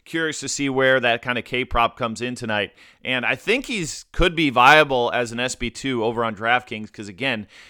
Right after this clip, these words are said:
it's hard to get into a lot of trouble versus this Boston lineup. Like, they scored runs last night, but again, didn't, they just don't have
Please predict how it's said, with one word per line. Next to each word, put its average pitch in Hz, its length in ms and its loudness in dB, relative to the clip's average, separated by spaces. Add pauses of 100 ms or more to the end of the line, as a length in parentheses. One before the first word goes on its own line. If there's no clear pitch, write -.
it's - 140 -12
hard 190 340 4
to 175 80 -8
get 160 200 0
into 143 300 -2
a 127 40 0
lot 117 320 4
of 139 80 -2
trouble 131 320 0
versus 113 320 -6
this 104 160 -12
Boston 113 440 0
lineup. 104 380 -4
Like, 104 220 -8
they 123 100 -6
scored 165 320 -4
runs 131 320 -4
last 147 280 2
night, 156 260 0 (380)
but 139 80 0
again, 151 340 0
didn't, 147 400 -4
they 127 140 -2
just 139 200 -8
don't 139 240 2
have 127 460 0